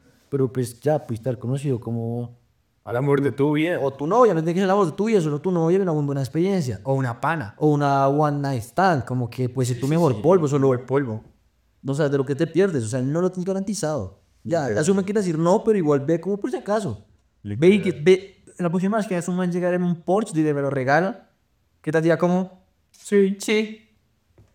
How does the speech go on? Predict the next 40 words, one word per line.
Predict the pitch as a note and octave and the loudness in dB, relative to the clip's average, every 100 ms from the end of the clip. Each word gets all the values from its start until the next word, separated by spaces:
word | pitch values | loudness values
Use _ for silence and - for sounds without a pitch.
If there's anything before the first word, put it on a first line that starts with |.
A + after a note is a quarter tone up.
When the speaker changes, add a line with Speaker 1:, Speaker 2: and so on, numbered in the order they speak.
| _ _ _ _ _ | _ _ _ _ _
Speaker 1:
Y | C#3 | -2
tienes | D3+ D#3 | 2 4
un | D#3+ | 4
Porsche | B2+ G3+ F#3+ | 6 4 6
nuevo. | A3 B3+ D#3 G#2 - | 6 6 6 0 -4
Speaker 2:
Hay | C#3 D#3 | 2 4
algo | D3+ D3 | 4 2
muy | D3 | 2
grande | C#3+ D3 D3 C#3+ | 2 0 2 4
ahí, | C#3+ | 4
weón, | D3 D#3 C3+ C3+ | 2 0 0 -2
que | |
es | C3+ | -6
el | A#2+ A2 | -4 0
ego | A2 G#2+ G#2 | 0 0 -2
de | G#2+ | -2
la | A2 | -4
gente, | A#2 G#2 G2 | -6 -6 -8
marica. | - F#2 F#2+ | -14 -14 -14
Es | G2 | -14
como, | - G#2+ | -10 -8
"No, | G#2 A2+ A2+ | -6 -6 -6
yo | A2 G#2+ | -6 -6
no | G#2 | -4
debería | G#2 G#2+ A2 G2+ | -2 -2 0 -2
acercarme, | - - - G2+ G2 G2 | -4 -6 -2 0 0 -2
yo | G#2 | 0
no | G2+ | 0
debería | G2 G#2 F#2 | 2 2 2
hablar, | F#2+ G2 F#2+ F#2 | 2 2 2 0
yo | F#2+ | -2
no | F#2+ | -4
sé | - | -6
qué". | F#2+ - G2 | -6 -2 0
Y | G#2+ G2 | 0 -2
mi | G2+ A2 | 0 2
mamá | A2+ A2 | 4 2
estaba | - A#2 | 2 0
contando | A#2+ A2+ A2+ | 0 2 2
la, | G2 | 2